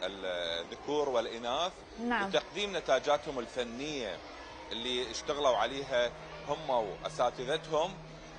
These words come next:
Speaker 1: من، آه، يعني خلال أشهر، آه، حتى هاي اللحظة. اليوم هم هذا الأعمال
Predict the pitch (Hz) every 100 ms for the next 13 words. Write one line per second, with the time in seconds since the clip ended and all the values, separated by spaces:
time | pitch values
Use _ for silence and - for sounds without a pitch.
0 | 110 131 139 135 123 117 110 104 107 98
1 | 120 120 113 - - 120 131 131 131 143
2 | - 156 175 226 - - - - - 107
3 | 113 139 143 139 123 95 131 131 123 113
4 | 113 - 95 82 80 95 127 170 165 175
5 | 185 170 147 107 71 - 151 165 165 143
6 | - 113 139 156